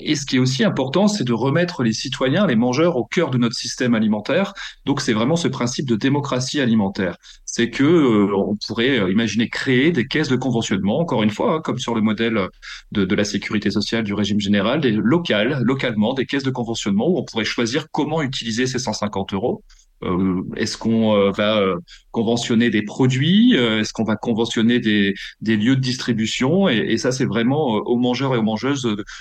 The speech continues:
de se saisir de ça et, et de, et de choisir. Et enfin, le, le dernier, euh, le dernier pilier, ça reste le, la cotisation. Euh, là, on, là, il y a encore des réflexions. Est-ce que c'est effectivement une cotisation sur les salaires, donc sur le, selon les revenus ? Euh,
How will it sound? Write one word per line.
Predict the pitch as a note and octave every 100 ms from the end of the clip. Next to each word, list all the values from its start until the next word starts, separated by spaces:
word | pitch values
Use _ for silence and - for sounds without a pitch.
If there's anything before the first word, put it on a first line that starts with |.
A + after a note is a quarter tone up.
| -
de | A2
se | G#2
saisir | A2 B2+ B2+ C3
de | A#2
ça | A2 - C3+ C#3
et, | A#2+
et |
de, | A2 A2+ G#2
et | A2+
de | B2
choisir. | - A2 G#2 C#3 F#3+ - _ - - -
Et | B2+
enfin, | G#2 C3
le, | B2+ G#2
le | G#2
dernier, | G#2 A2+ A#2 A#2 A#2
euh, | G2 - - -
le | - G#2
dernier | A2 A2+ A#2+
pilier, | - G2+ B2+
ça | C#3 A2+
reste | G#2+ G#2+ -
le, | G2 F2+ - C#2+
la | -
cotisation. | A2 G#2+ G#2+ G2+ - C#3 E3 F3 C3+
Euh, | G#2+ G#2
là, | A2+
on, | A2 -
là, | G#2+ A#2+
il | A#2
y |
a |
encore | G#2 G#2 C3+
des | G#2+
réflexions. | G#2 G2+ - D3 D#3+
Est-ce | C#3 C3+
que | G2+
c'est | A2
effectivement | G#2+ - A2+ A#2
une | G#2
cotisation | A2+ - G#2+ - A#2+
sur | -
les | G2
salaires, | - G2+ A2 C3
donc | C3 -
sur | -
le, | F2+ - _ _
selon | - A#2 A2+
les | G#2
revenus ? | G#2+ A#2+ A2+ B2+ E3 F3
Euh, | B2